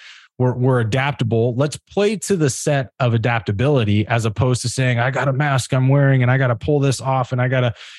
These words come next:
and it's so wrong and it doesn't serve me," and all these things. No, I, I don't, again, I don't think that that's true. I think that you're being adaptable to have people see you in a certain way. The question that we should be asking is,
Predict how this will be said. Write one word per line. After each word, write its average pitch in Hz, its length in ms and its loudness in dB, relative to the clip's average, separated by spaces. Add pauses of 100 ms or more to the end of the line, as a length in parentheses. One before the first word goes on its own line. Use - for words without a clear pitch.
(120)
and 127 200 0
it's 120 320 -4
so 170 280 0
wrong 147 500 2
and 127 100 2
it 120 120 -4
doesn't 147 280 0
serve 147 320 2
me," 139 140 2
and 127 80 2
all 131 100 2
these 127 200 2
things. 135 260 0
No, 165 200 0
I, 135 220 0
I 127 40 0
don't, 147 220 -2
again, 139 300 0
I 117 120 2
don't 131 180 -2
think 139 220 -2
that 113 100 -2
that's 127 240 -2
true. 147 260 2
I 92 60 2
think 123 220 -2
that 120 180 -2 (300)
you're 127 220 0
being 135 260 0
adaptable 120 720 -2
to - 160 -4
have 123 260 -2
people 123 380 -4 (120)
see - 220 -4
you 143 160 2
in 123 80 2
a 113 40 0
certain 117 280 -2
way. 135 240 2 (320)
The 127 80 -2
question 143 640 0
that 127 180 -2
we 123 120 4
should 175 280 -2
be 139 160 0
asking 143 580 -2
is, 123 360 0